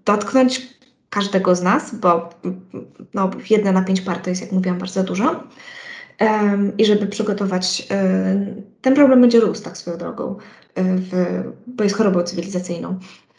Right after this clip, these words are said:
Em, żeby przygotować ludzi w ogóle na tą ewentualność, że to mogą być oni, e, i żeby wytłumaczyć, że są metody leczenia. I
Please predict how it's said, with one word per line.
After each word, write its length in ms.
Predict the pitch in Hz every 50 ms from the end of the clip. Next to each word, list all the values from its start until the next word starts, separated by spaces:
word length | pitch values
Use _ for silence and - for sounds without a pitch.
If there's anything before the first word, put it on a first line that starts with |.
| _ _ _ _ _ -
Em, 1040 | 202 196 196 190 190 190 190 190 190 190 185 185 185 190 190 185 185 190 185 - - - - _ _ _ _ _ _ _ -
żeby 260 | 226 220 214 - 202 202 196 196 202 196 196 - - - - - - -
przygotować 760 | - - - 220 226 233 226 233 220 202 202 196 196 - -
ludzi 220 | 202 202 190 202 196
w 60 | 190
ogóle 320 | 185 196 202 208 202 196
na 120 | 196 190 185
tą 220 | - 202 196 180
ewentualność, 840 | - 185 - 202 196 196 - 254 330 311 196 175 175 175 185 185 -
że 220 | - 202 190 180 180 - -
to 80 | 220
mogą 260 | 202 190 190 185 190
być 260 | 180 202 - - - -
oni, 340 | - 196 180 170 170 170 185 185 - - - - - - - - - _ -
e, 400 | 202 208 196 185 190 196 196 190 - -
i 560 | 214 208 202 185 190 196 190 190 190 - - -
żeby 500 | 202 208 202 196 190 196 202 196 196 202 208
wytłumaczyć, 1120 | 208 202 202 202 196 196 190 196 190 196 - 214 208 202 196 196 196 - 190 190 190 - -
że 420 | 202 196 185 180 180 185 180 175 185
są 340 | - - - 214 190 185
metody 440 | 185 185 180 185 - 196 180 185 190
leczenia. 720 | 185 180 180 180 - 196 185 170 170 170 170 175 180 185 190 - - -
I 460 | 185 190 190 196 196 202 208 208 202